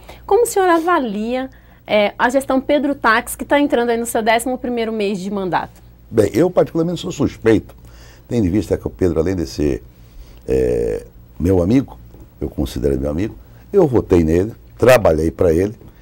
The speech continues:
Speaker 2: e dentro daquilo que ele propôs como candidato, ele está fazendo. Fazendo o quê? Um governo de moralização, de organizar a casa, que ele também, com todo o respeito que eu tenho pelo ex-governador, ele achou, achou um Estado realmente com muita dificuldade,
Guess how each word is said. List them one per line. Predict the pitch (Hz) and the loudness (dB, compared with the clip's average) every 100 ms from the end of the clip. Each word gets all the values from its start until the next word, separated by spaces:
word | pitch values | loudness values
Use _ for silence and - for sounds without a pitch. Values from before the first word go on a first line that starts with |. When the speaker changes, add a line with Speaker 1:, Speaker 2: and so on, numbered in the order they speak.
| - - | -20 -6
Speaker 2:
e | 131 | -2
dentro | 117 165 170 | 2 2 2
daquilo | 160 160 | 0 0
que | 156 | 2
ele | 147 | 2
propôs | 147 - 104 95 | 0 0 0 -2
como | - 127 | -2 -4
candidato, | - 101 82 110 120 - - - 170 | 0 0 4 4 4 -2 -20 -12 -6
ele | |
está | 160 190 170 | -4 -2 -2
fazendo. | - 170 175 170 - - - - - - - | 0 2 2 2 -6 -20 -20 -20 -20 -20 -10
Fazendo | 90 131 | -2 -2
o | 131 | 0
quê? | 104 | -2
Um | 110 143 | 0 -2
governo | 135 92 120 151 | -2 -2 0 0
de | 135 | -2
moralização, | 120 120 165 175 156 143 120 - - 85 76 - - - - | -4 0 2 2 0 -2 -4 -6 0 0 0 -8 -20 -20 -10
de | 78 156 | 4 6
organizar | 180 151 151 117 76 113 135 117 | 6 4 0 0 2 2 2 -2
a | |
casa, | - - 120 120 71 65 - - - - | -6 4 6 6 4 -2 -10 -20 -20 -2
que | 104 | 2
ele | |
também, | 113 98 123 - 165 160 127 90 - - | 2 2 0 -2 -2 -2 -2 -6 -6 -4
com | 85 | 0
todo | 113 | 2
o | 98 | 2
respeito | 73 - 90 | 0 0 -2
que | - | -2
eu | |
tenho | - 87 78 | -2 -2 0
pelo | 78 58 62 57 | -4 -4 -8 -4
ex-governador, | 71 71 65 76 64 71 - - - - - | -2 -2 -2 -4 -2 -4 -4 -10 -20 -20 -2
ele | 113 85 | 2 2
achou, | 65 - 101 71 | 0 0 0 0
achou | 67 92 | -2 -2
um | 92 | -2
Estado | - 78 104 151 185 160 | 0 -2 0 -4 -8 -8
realmente | 67 90 82 95 | -2 0 0 -2
com | - | -2
muita | 82 90 | -2 -2
dificuldade, | 80 - 80 62 76 98 | -4 -6 -8 -2 0 0